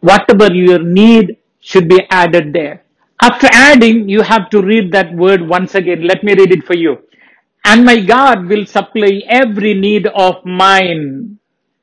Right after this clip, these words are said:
This job or this business or whatever it may be, according to his riches in glory in Christ Jesus.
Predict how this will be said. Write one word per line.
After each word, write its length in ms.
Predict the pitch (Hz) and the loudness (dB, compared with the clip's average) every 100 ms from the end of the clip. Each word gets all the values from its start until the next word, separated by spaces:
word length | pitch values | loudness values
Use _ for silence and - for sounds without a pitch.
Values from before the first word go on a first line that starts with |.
| _ 160 | _ -4
This 200 | 175 180 | -4 0
job 680 | 165 185 208 220 185 - _ | 2 4 6 4 0 -10 _
or 160 | 180 165 | -2 0
this 160 | 175 | -2
business 540 | - 175 - 208 220 - | 0 -2 0 0 0 -2
or 220 | 196 175 | 0 2
whatever 380 | 175 180 196 180 | 2 2 0 0
it 140 | 165 | 0
may 140 | 180 170 | 0 0
be, 260 | 147 135 - | -2 -2 -2
according 480 | 196 247 240 226 208 | 0 4 4 4 4
to 120 | 208 | 2
his 260 | 190 185 190 | 2 -2 0
riches 440 | 240 - 233 - | 0 2 0 0
in 300 | - 185 185 | -4 -2 0
glory 520 | 175 196 185 175 151 | 4 4 4 2 0
in 320 | 185 202 208 190 | 0 2 2 -2
Christ 640 | - 185 180 180 - - _ _ | 0 4 4 2 -2 -18 _ _
Jesus. 560 | - 156 - 135 - | -6 -6 -4 -8 -8